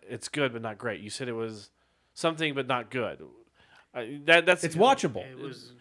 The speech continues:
Speaker 3: good, but it deserved better,
Speaker 1: Yeah.
Speaker 3: is what he said.
Speaker 1: I, I, I think, I think it's better to say it's good, but it's not great.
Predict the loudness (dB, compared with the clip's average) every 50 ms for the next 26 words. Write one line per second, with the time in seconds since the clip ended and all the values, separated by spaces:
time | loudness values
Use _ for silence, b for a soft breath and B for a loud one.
0 | b b b b b b b b _ _ -8 -6 -6 -6 -8 -8 -10 -10 -10 -10
1 | -12 -16 -14 -12 -12 -12 -12 -14 -16 -18 -16 -16 -18 -20 _ _ 0 2 2 2
2 | 0 -6 -14 -20 -20 -20 -2 _ 6 8 8 10 8 8 8 8 6 6 6 2
3 | 2 4 2 2 2 2 -2 0 -2 -4 -6 -2 2 4 4 4 4 0 -2 -6
4 | -4 -2 -2 -2 -2 -4 -8 -12 -16 -16 -4 2 4 6 6 6 4 2 -2 -6
5 | -6 -6 -6 -8 -6 -6 -6 -6 -10 -16 -18 -12 -6 -6 -4 -4